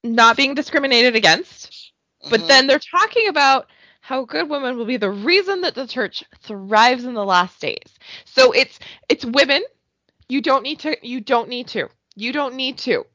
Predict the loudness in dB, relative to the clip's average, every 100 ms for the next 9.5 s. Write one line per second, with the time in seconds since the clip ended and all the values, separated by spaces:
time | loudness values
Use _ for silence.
0 | _ -10 -6 -4 -4 -4 -4 -2 2 2
1 | 2 -2 -6 -8 -6 0 -2 -2 _ _
2 | -20 _ -20 -18 -4 -4 -4 -8 -8 -8
3 | -10 -8 -8 -8 -14 -6 -2 2 4 2
4 | -2 -8 _ _ -20 _ _ -20 -16 -14
5 | -10 -8 -8 -10 -8 -4 -4 -4 -10 -10
6 | -4 -4 -4 -14 _ _ -4 -2 -2 -6
7 | _ _ _ _ _ _ _ _ _ _
8 | _ _ _ _ _ _ _ _ -14 -12
9 | -2 0 0 -2 -14